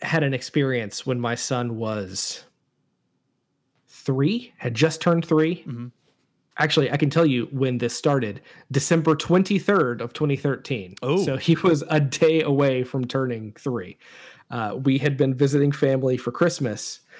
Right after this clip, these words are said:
Speaker 1: and we arrived back home. Uh, and I, I'll, I'll send you a picture of this.
Speaker 2: Send it
Speaker 1: Um,
Speaker 2: over.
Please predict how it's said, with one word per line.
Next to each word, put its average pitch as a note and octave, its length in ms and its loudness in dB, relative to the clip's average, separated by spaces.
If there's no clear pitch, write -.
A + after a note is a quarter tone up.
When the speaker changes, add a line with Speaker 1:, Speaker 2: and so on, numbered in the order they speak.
Speaker 1:
and C3 300 0
we B2 420 0
arrived C3 680 0
back C#3+ 240 0
home. A#2+ 480 -2
Uh, A#2 260 -4
and A#2+ 160 -6
I, B2 140 -8
I'll, D3+ 180 0
I'll D3+ 120 -2
send A#3+ 280 -2
you F#3 100 4
a D3+ 40 0
picture C3 480 -4
of A2+ 120 -12
this. - 440 -6
Speaker 2:
Send B2 200 0
it C#3+ 80 0
Speaker 1:
Um, B2+ 60 -2
Speaker 2:
over. G2+ 200 -12